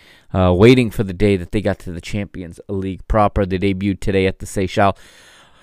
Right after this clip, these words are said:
Well, I can say that the result was harsher, I think, than the performance. I think the girls actually gave a pretty good account of themselves.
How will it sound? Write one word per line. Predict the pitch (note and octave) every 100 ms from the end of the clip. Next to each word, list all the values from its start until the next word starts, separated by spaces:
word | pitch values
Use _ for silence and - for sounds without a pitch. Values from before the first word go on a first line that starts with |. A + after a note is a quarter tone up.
| _ - _ -
Well, | D3+ F3
I | - E3
can | F3+
say | D3 - F3 D#3+ - -
that | C3 D3 C#3+ C3+ B2 -
the | C3 A#2+ C3+
result | B2+ B2+ A2 C#3 C#3 -
was | A#2
harsher, | - C3 B2+ B2+ A2+
I | A2
think, | B2+ A2
than | - A2
the | G#2
performance. | G#2+ - B2+ A#2 G2+
I | G2+
think | B2 G#2
the | A2+
girls | G#2 A#2 A2
actually | A#2 A#2+ - A2+ A2
gave | A2 A2+ G#2+
a | G#2
pretty | - C#3 C3
good | B2+ A2
account | - C3 C#3+ D#3
of | C#3
themselves. | C3+ - C#3 C3+ -